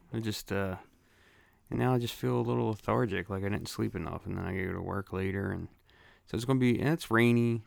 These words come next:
It's like a kinda, like, a chill kinda day. I kinda wanna, like, I wish I could call out of work and just be like,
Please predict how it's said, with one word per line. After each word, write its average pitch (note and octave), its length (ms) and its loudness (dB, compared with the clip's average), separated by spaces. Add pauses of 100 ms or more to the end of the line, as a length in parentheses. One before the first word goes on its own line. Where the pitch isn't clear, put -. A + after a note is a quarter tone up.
It's - 100 -8
like D3+ 140 -2
a A#2 60 -6
kinda, B2+ 320 0
like, A2 160 -2
a G#2+ 40 -2
chill A#2 300 0
kinda G#2 260 0
day. G2 240 0
I F2 40 -6
kinda A2+ 220 -2
wanna, G2 260 0
like, D#2+ 340 -8 (320)
I - 20 -8
wish C3+ 180 0
I A2+ 40 -14
could - 140 -10
call G2+ 240 -2
out G2+ 120 2
of D#2+ 60 -6
work A2 340 -2
and E2+ 100 -10
just - 160 -14
be - 100 -10
like, - 420 -12